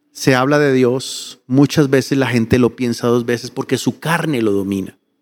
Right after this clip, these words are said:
Y yo les quiero invitar hoy, mi amada iglesia, a que pasemos de esa naturaleza carnal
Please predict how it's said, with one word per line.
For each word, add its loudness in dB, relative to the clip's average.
Y -4
yo 6
les 4
quiero -2
invitar -2
hoy, 2
mi 2
amada 2
iglesia, 0
a -10
que -6
pasemos 0
de 4
esa 0
naturaleza 0
carnal -8